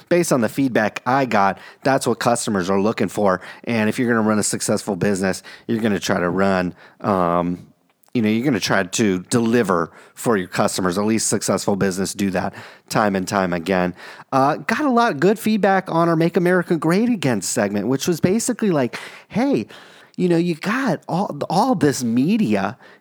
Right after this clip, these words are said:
giving you tax <laughs> advice and giving you, uh, economic advice and weighing in on the stock market and Bitcoin and whatever. And most of these people majored in, uh, you know, Eastern European religious studies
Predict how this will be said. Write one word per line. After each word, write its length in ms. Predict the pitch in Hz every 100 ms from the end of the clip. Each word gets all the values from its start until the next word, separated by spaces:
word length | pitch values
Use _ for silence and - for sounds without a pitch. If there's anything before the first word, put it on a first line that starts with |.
| -
giving 380 | 131 196 214 156
you 100 | 123
tax 560 | - - 196 240 -
<laughs> 0 |
advice 720 | 156 101 101 107 95 101 110 -
and 200 | 117 113
giving 300 | 147 160 156
you, 320 | 135 135 135
uh, 280 | - 120 120 151
economic 640 | 165 160 151 170 180 165
advice 640 | 135 104 117 117 117 107
and 200 | 120 104 - - - -
weighing 360 | 147 180 170
in 160 | 165 156
on 120 | 139
the 80 | 120
stock 480 | - 180 180 156 147
market 540 | 127 110 104 104 104
and 180 | 110 107
Bitcoin 720 | 107 170 - - 135 113 104
and 140 | 107 120
whatever. 380 | 156 180 143 - - - -
And 340 | 170 165 151 - - -
most 300 | 160 202 220
of 40 | -
these 280 | 196 175 -
people 440 | - 220 165 147
majored 560 | 127 135 170 180 160 147
in, 460 | 143 135 123 117 -
uh, 400 | 139 127 117 117
you 140 | 135 127
know, 340 | 113 113 113 156
Eastern 720 | 202 - - 185 175 156 143
European 880 | 147 170 156 - 185 180 160 143 135
religious 440 | 143 165 156 156
studies 640 | - 165 185 101 98 -